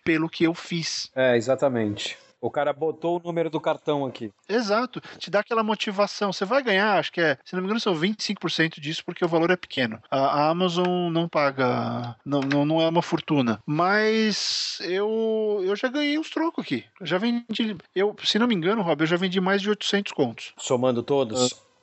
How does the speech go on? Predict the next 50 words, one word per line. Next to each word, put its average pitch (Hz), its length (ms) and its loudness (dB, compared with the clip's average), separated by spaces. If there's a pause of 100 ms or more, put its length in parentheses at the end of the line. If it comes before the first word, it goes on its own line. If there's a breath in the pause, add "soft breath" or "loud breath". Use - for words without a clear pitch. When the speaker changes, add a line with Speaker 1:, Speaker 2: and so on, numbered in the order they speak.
(100)
Speaker 1:
somando 170 460 0
todos. 120 300 0
Os - 120 -2
três 170 360 0
contos 151 420 -2
da 131 240 0
Amazon 170 520 -2
ao 147 120 0
longo 143 320 0
de, 123 500 0
que, - 120 -12
quase 127 240 -2
dois 123 280 0
anos 139 240 0
que - 80 -12
eles 127 120 -8
estão 131 180 -8
no 123 100 -6
ar, 165 200 0
um 156 100 -2
ano 139 80 0
e 131 40 0
meio. 143 440 -2
Speaker 2:
Aham. 127 360 -2 (180)
Speaker 1:
Ah, 131 580 2
já 135 120 -6
vendi - 200 -12
mais 147 160 0
de 151 80 -4
oitocentos, 139 540 -4
que - 40 -14
eu 131 60 2
montei 131 240 0
uma 139 100 2
planilha 127 520 0
aqui, 127 420 0 (160)
é 135 80 2
que 147 140 2
não 143 80 0
tá 143 120 0
nesse 135 200 -2
computador, 123 480 -2
tá 135 120 -2
no 120 160 0
outro. 127 280 -10
Mas 156 600 0 (120)
vende, 226 480 0 (100)
e 190 160 0
olha 262 340 0
isso. 147 380 -2